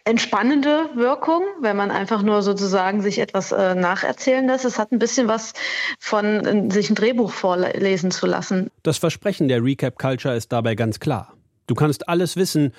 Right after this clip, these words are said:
Speaker 2: und überall mitreden und musst so gut wie gar nichts dafür tun. Frei nach dem kapitalistischen Grundgedanken, wenig Zeit und gar kein Geld investieren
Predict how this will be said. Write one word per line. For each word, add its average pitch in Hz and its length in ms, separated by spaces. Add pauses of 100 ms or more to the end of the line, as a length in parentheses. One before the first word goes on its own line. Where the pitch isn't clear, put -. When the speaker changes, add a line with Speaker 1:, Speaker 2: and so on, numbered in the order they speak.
(180)
Speaker 2:
und 131 260
überall 123 400
mitreden 113 680 (420)
und 170 200
musst 165 280
so 151 140
gut 147 260
wie 156 140
gar 160 260
nichts 175 320
dafür 139 260
tun. 87 320 (400)
Frei 160 300
nach 147 160
dem 131 180
kapitalistischen 139 800
Grundgedanken, 143 800 (460)
wenig 107 320
Zeit 151 360
und 202 280
gar 147 180
kein 147 240
Geld 151 220
investieren 139 720